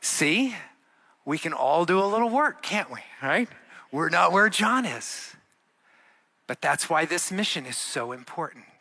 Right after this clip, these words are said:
It's why this mission is critical. Because the more we understand the gospel, the more we understand the heart of Jesus, the more it moves us to that experience, and the more that becomes our identity,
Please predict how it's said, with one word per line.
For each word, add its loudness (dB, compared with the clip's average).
It's -10
why 0
this -2
mission -6
is -6
critical. -8
Because -4
the -4
more -4
we -2
understand -4
the -8
gospel, -2
the -8
more 0
we 2
understand -2
the 0
heart 0
of -4
Jesus, -10
the -10
more -4
it -4
moves -4
us -4
to -8
that -2
experience, -8
and -12
the -10
more -4
that -6
becomes -6
our -2
identity, -8